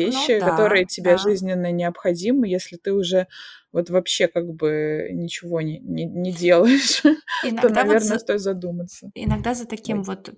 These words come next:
Speaker 1: о-, типом отдыха, когда, типа, очень долго беспробудный какой-то вот процесс происходит, да, такой нескончаемый, да, например, там лежание на диване, отсутствие интереса к чему-то другому, человек говорит: "Ой, я уже так надыхался, вот вообще не знаю, что там".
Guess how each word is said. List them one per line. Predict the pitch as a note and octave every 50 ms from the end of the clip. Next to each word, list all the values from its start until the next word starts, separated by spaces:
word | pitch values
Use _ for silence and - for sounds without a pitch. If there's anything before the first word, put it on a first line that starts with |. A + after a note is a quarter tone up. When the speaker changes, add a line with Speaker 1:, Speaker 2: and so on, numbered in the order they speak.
| _ - -
Speaker 1:
о-, | - -
типом | - - - G#3+ - - F#3 F#3 -
отдыха, | G3+ G#3 F#3+ E3+ E3+ E3 - - E3+
когда, | - - E3+ F3 E3 F3 E3+
типа, | - - F#3 - - E3 E3+ - - F3
очень | F3 E3+ - - - F3+ F3
долго | E3+ F#3 F#3 F3 E3+ E3+
беспробудный | E3 D#3+ E3+ - - - F3+ F3+ F3 F#3+ F3+ E3 E3 - D#3+ D#3 D#3 D3+
какой-то | D3+ - E3+ D#3+ - E3 D#3+ D#3 - - D3+
вот | D3+ D#3 - - _
процесс | - - F3 F3 - - C#4+ G#4 G#4+ -
происходит, | - G#3 G3 F#3+ - - - F#3+ F3 E3+ - - E3
да, | - F#3 G3+ A3 A3+ - - - - - _ _
такой | - G#3 G#3 - - E3 E3+ F#3 - -
нескончаемый, | F3 F#3 F#3 - - F#3+ F#3+ F#3+ - - F#3 F3 E3+ F3 E3+ F3 F3 E3+
да, | D#3+ F3 G3
например, | G3+ F#3+ G3 - - E3+ F3 E3+ - -
там | F#3 F3
лежание | E3+ E3+ E3+ F3+ F3+ F3+ F3 F3 F3
на | E3+ E3
диване, | E3+ F3 E3+ F3+ F#3 G3 G3 F#3+ F3+ F3+
отсутствие | F3+ - - F#3 - - - F3+ F3+
интереса | F3+ - F#3 F#3 F#3 F3+ - F#3
к | -
чему-то | - - F#3 F3+ F3+ F3+ -
другому, | F3 F3+ F3 G3 C4 C4+ B3 A3+
человек | - - F#3+ F3 F#3
говорит: | F3+ - -
"Ой, | G3 G3 F#3+
я | F3+
уже | F3+ F3+ F3+
так | - F#3+ - -
надыхался, | F#3 F3 F3+ F#3+ - - A#3+ C4 B3+ - - F#3
вот | F3+ F3+ _
вообще | F3+ - - - - F3+ F3+
не | F3+ F3
знаю, | F3 - F#3 F3 F3+ F3+
что | - - - F#3
там". | - - F3+ F3+ F3+